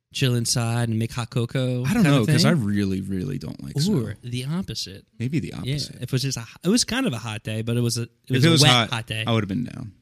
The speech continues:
Speaker 1: Yeah, yeah, yeah.
Speaker 2: Yeah.
Speaker 1: And just kinda sit, bake in the sun.
Speaker 2: Yeah.
Speaker 1: Buy a little, um, baby pool and sit in the sun.
Speaker 2: Yeah.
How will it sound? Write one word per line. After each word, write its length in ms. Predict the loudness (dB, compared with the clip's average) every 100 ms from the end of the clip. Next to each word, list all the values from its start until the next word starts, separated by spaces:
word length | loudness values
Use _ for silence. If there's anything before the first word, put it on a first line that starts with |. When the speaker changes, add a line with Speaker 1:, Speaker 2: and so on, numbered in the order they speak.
| _ _
Speaker 1:
Yeah, 160 | 0
yeah, 180 | 2 0
yeah. 180 | -2 -6 -10
Speaker 2:
Yeah. 160 | -14 -14 -16 -16
Speaker 1:
And 100 | -16 -14
just 180 | -12
kinda 140 | -10 -8
sit, 340 | -6 -8 -6
bake 200 | -4 -4
in 40 | -4
the 80 | -6
sun. 300 | -6 -6 -8 _ _ _ _ _ _ _ _ _ _ _ _ _ _ _ _ _
Speaker 2:
Yeah. 160 | 0 2 -2
Speaker 1:
Buy 140 | -2 0
a 100 | 0
little, 300 | 0 0 0
um, 380 | -4 -6 -8 -12 -18 -6
baby 280 | -4 -2 -4
pool 300 | -2 -4 -4
and 100 | -6
sit 160 | -8 -8
in 80 |
the 80 | -12
sun. 300 | -12 -10 -10 -12 _
Speaker 2:
Yeah. 220 | -2 -2